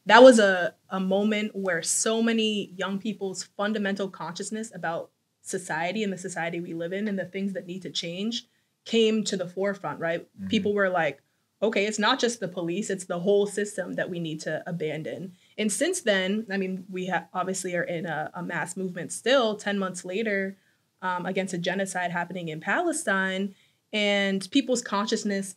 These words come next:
Speaker 1: only continues to expand, right? And, and look for a future that's completely different than anything that the system claims to be able to offer us. And,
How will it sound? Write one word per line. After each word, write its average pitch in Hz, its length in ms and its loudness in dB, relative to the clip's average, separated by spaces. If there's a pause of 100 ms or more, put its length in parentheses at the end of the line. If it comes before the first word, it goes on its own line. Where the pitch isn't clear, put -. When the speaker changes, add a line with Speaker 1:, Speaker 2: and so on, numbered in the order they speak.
(120)
Speaker 1:
only 214 320 0
continues 190 680 -4
to 175 120 -6
expand, 160 680 -4
right? 170 280 0
And, 165 320 -6
and 180 240 -6
look 220 200 0
for 208 180 -2
a 180 60 -2
future 208 500 -2
that's 185 220 0
completely 226 580 -2
different 175 460 0
than 160 240 -4
anything 190 420 -2
that 165 140 -6
the 175 80 -12
system 170 580 -6 (420)
claims 185 360 0
to 180 60 0
be 180 80 0
able 160 180 -2
to 165 120 -4
offer 143 400 -6
us. - 280 -10 (480)
And, 196 600 2